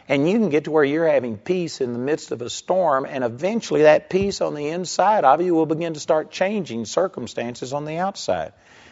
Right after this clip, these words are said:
Then the next verse says, "According as his divine power hath given unto us all things that pertain unto life and godliness through the knowledge of him that has called us to glory and virtue."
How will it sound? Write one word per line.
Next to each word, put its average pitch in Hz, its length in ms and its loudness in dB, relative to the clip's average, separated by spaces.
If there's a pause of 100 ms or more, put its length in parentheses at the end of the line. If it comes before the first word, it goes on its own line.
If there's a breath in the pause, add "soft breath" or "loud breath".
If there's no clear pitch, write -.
Then 175 160 8
the 185 80 4
next 185 280 4
verse 123 300 4
says, 139 300 4
"According 185 500 6
as 131 160 2
his 160 220 2
divine 147 500 2
power 120 440 6
hath 127 280 2
given 156 320 2
unto 104 280 -2
us 107 280 4 (400 soft breath)
all 165 320 10
things 139 380 0
that 127 120 0
pertain 147 440 -4
unto 117 220 -2
life 120 380 6
and 156 160 -6
godliness 127 640 2
through 165 420 4
the 160 140 0
knowledge 147 760 4 (280 soft breath)
of 123 200 6
him 135 440 -2
that 123 120 2
has 123 160 -2
called 160 380 6
us 123 140 -2
to 131 120 -2
glory 127 460 4
and 147 140 -2
virtue." 165 480 -2